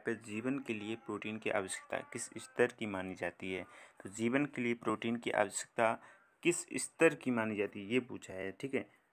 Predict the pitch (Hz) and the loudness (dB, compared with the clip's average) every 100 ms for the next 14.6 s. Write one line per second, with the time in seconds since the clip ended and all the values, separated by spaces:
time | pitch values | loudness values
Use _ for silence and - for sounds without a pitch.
0 | - 107 104 113 - 113 113 110 120 110 | -6 -2 2 2 0 -2 -2 -2 0 2
1 | 113 123 127 101 104 110 - 120 117 - | 0 -2 -4 -6 -6 -6 -6 -6 -6 -8
2 | 131 - 117 - 135 117 110 - - 101 | -10 -10 -8 -2 0 0 -2 -2 -6 -6
3 | - 90 85 - - - _ _ _ _ | -8 -10 -12 -18 -20 -20 _ _ _ _
4 | _ - 135 - 120 120 127 131 131 131 | _ -4 -4 0 2 2 2 2 2 0
5 | 120 - 113 107 - 127 - - 131 113 | 0 -4 -4 -4 -6 -10 -8 -4 -4 -4
6 | 107 117 120 127 120 113 120 131 127 - | -4 -4 -2 -2 0 0 2 0 0 -4
7 | - 120 113 117 117 123 - - 139 139 | -10 0 2 4 2 2 0 -4 -2 -4
8 | - - 117 - 104 110 104 98 - 110 | -2 -2 -2 -4 -6 -6 -6 -8 -8 -8
9 | 117 - - _ - 110 107 117 - 127 | -8 -14 -20 _ -2 -2 0 -4 -2 -4
10 | 143 - - 117 113 110 110 107 - 110 | -4 -12 -12 -8 -4 -4 -4 -8 -8 -8
11 | 131 - _ _ _ _ _ _ 110 107 | -10 -16 _ _ _ _ _ _ -10 -8
12 | 117 120 - 123 - 131 113 104 113 107 | -2 -4 -2 -6 -2 0 0 2 2 2
13 | - 104 120 - - _ 104 113 120 117 | -2 -6 -6 -8 -20 _ -4 0 0 0
14 | 95 90 87 87 90 | -6 -6 -8 -8 -10